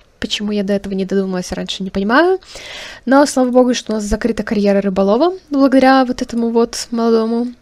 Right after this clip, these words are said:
человеку. Поэтому нам, в принципе, это не страшно, потому что мы сможем готовить с вами рыбные блюда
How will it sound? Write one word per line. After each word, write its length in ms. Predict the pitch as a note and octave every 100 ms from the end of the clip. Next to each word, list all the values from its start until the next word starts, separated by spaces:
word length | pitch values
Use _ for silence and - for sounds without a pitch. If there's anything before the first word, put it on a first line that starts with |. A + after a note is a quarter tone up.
| _ -
человеку. 640 | - A3+ A3+ A3+ A3+ A3+ - - - - -
Поэтому 520 | - C4 D#4 C#4+ C4+ B3+
нам, 200 | C4+ C#4+
в 80 | -
принципе, 420 | B3+ A#3+ - A3
это 140 | G#3+
не 80 | G#3
страшно, 520 | - A3+ C#4 F#4+ C4+
потому 280 | G#3+ G#3+ G#3
что 180 | - G#3
мы 100 | G#3+
сможем 340 | - G3+ G3+
готовить 400 | G3 G#3 G3 G3
с 120 | -
вами 200 | G3+ G3
рыбные 340 | G3 F#3 F#3+ F#3+
блюда 640 | F#3 G3 F#3 F#3 E3+ -